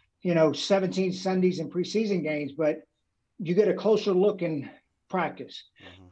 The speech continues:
Speaker 1: preseason practices. So we think it's valuable to get ready to play, but also for our fans to be able to get to know the players. So let's just keep hoping and praying that it works out that way.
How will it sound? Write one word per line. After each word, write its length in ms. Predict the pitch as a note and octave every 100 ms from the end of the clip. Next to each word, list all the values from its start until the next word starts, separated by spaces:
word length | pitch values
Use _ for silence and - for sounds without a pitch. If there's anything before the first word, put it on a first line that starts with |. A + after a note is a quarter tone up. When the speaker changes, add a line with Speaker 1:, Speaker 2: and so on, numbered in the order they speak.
| G3
Speaker 1:
preseason 360 | F#3 F3 D3
practices. 480 | C#3 D3+ C#3 - C#3
So 240 | E3+ D#3+ D3+
we 200 | D#3+ G#3
think 180 | G#3+ G#3
it's 140 | -
valuable 600 | F3 F#3 F#3+ F3+ F#3+ F#3 _ _ _ _ _ _ _ _ _ _ _ _ _ F4+ - - F#3 F3+
to 60 |
get 200 | F3 E3
ready 200 | D#3 F3
to 80 | E3+
play, 520 | C3+ D#3 D#3+ F#3 A#3 - _ _ _ _ _ _ _ _ _ -
but 100 | F#3
also 720 | A3 - F#3 D#3+ D3+ C#3+ C#3 _ _ _ _ _ _ _ _
for 160 | F#3+ F3
our 80 | C#3+
fans 380 | F3+ F3 E3
to 60 | D#3
be 80 | E3+
able 100 | D#3+
to 40 | D3
get 160 | D#3
to 60 | D3+
know 220 | D3+ D3+
the 100 | C#3+
players. 440 | C#3 C#3+ A#2+ A#2+ - - _ _ _ _ - - _ _
So 560 | - F#3 E3 D#3 D3 - - _ _ _ - - _ _ _ -
let's 180 | E3 -
just 220 | G#3 F3+
keep 180 | G3 G3+
hoping 320 | F3+ G3 G3+
and 140 | F3+
praying 340 | - G3+ G3+ G3
that 120 | F3
it 100 | F3+
works 240 | F3+ F3+ F#3+
out 220 | E3 E3+
that 180 | D#3+ D3+
way. 320 | D3+ C#3